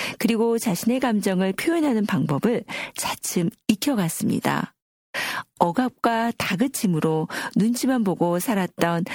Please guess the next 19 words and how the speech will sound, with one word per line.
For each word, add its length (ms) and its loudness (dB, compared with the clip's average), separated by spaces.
상처받은 840 0
어린아이에서 1000 2
자신의 460 2
생각과 840 0
감정을 520 0
표현하는 600 0
성숙한 720 -2
어른의 500 2
모습으로 600 0
변화되었습니다. 1160 0
이 100 2
방송을 480 2
듣고 260 0
계시는 500 0
신자 440 0
여러분, 480 0
나를 500 0
알아가는 540 0
것은 580 0